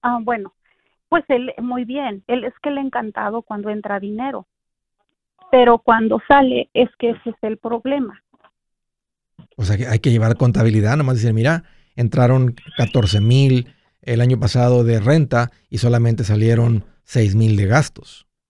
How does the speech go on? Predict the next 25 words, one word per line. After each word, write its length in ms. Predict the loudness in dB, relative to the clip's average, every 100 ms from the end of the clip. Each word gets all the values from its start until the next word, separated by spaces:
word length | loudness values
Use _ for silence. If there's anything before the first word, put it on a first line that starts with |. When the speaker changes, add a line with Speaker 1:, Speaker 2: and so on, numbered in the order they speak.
| _ _ _ _ _
Speaker 2:
Oh, 760 | 0 2 2 0 0 -2 -2 0
nos 240 | 0 0
fue 200 | 0 0
bien". 680 | 2 2 2 0 -4 -8 -18 _ _ _ _
Eh, 180 | -8 -8 -6
eh, 160 | -4 0
hay 80 | 2
gente 300 | 2 0 2
que 80 | 2
a 20 |
veces 140 | 2
Speaker 1:
Sí. 20 | 2
Speaker 2:
además 180 | 2 4
tiene 200 | 2 0
que 100 | -2
ser, 260 | -2 -6
te, 140 | -6 -6
te 160 | 0
lo 80 | 0
tienes 180 | 2 0
que 140 | -4 -8 _ _ _ -8
presentar, 520 | -2 0 2 2 2
o 60 |
sea, 340 | 4 2 2 -2 _ _ _ _
eh, 280 | -14 -10